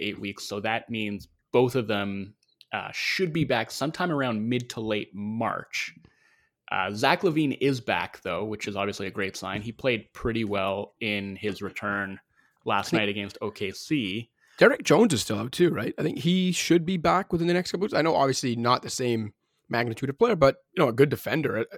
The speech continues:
Speaker 2: uh, who, who was playing pretty good defense for them.
Speaker 1: Yeah, no, I mean, they, uh, it, it, it isn't, like, comparatively a big injury, but, like, when these things start to pile up and your
Speaker 2: Right.
Speaker 1: depth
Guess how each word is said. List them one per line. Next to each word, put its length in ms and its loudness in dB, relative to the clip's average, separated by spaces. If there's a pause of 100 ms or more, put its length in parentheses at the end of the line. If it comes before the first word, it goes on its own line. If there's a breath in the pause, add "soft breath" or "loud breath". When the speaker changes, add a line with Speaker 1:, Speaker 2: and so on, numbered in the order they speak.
(240)
Speaker 2:
uh, 300 -4
who, 320 0
who 80 0
was 240 2
playing 280 0
pretty 160 4
good 140 -4
defense 300 -2
for 180 -16
them. 100 -16 (440)
Speaker 1:
Yeah, 280 6
no, 160 0
I 100 0
mean, 200 0
they, 460 2 (140)
uh, 320 2 (120)
it, 160 -2
it, 240 -2
it 100 0
isn't, 440 4
like, 240 0
comparatively 1000 2
a 140 2
big 260 2
injury, 400 2
but, 220 0
like, 160 0
when 100 0
these 160 -2
things 160 0
start 220 -2
to 60 -10
pile 360 0
up 180 -2
and 100 0
your 60 6
Speaker 2:
Right. 220 2
Speaker 1:
depth 460 -2